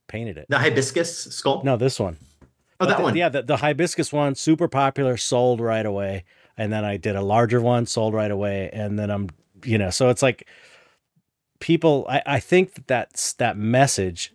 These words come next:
Speaker 1: resonates with people, even if they don't pick up on it consciously.
Speaker 2: It
Speaker 1: And, and I just thought, it's so interesting that you <laughs> mentioned the, the, the triangle thing, which is such an occult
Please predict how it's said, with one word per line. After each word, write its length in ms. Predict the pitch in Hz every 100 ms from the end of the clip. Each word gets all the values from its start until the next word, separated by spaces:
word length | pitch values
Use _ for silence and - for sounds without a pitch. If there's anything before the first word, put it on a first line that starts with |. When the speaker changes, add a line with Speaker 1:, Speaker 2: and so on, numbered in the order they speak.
| -
Speaker 1:
resonates 420 | 117 113 117 104
with 100 | 101
people, 300 | - 101 101
even 140 | 104 107
if 100 | -
they 100 | 95
don't 280 | 98 95 - _ _ _ -
pick 180 | 113 107
up 160 | 104
on 80 | 98
it 140 | 78 - -
consciously. 600 | - 135 156 113 - 98
Speaker 2:
It 60 | 165
Speaker 1:
And, 120 | 143 -
and 180 | 160 151
I 60 |
just 220 | 170 160 -
thought, 320 | 151 147 - _ _ _ _ _ _ -
it's 160 | 131
so 180 | 170 170
interesting 440 | 170 160 156 143
that 60 | 127
you 120 | 131
<laughs> 80 | 131
mentioned 300 | 123 - 135 156 -
the, 260 | 160 220 - - -
the, 60 | 175
the 100 | 139
triangle 480 | - 175 202 180 143
thing, 180 | 135 127
which 180 | 127
is 100 | 135
such 300 | - 160 175
an 100 | 190
occult 560 | 160 - - 160 156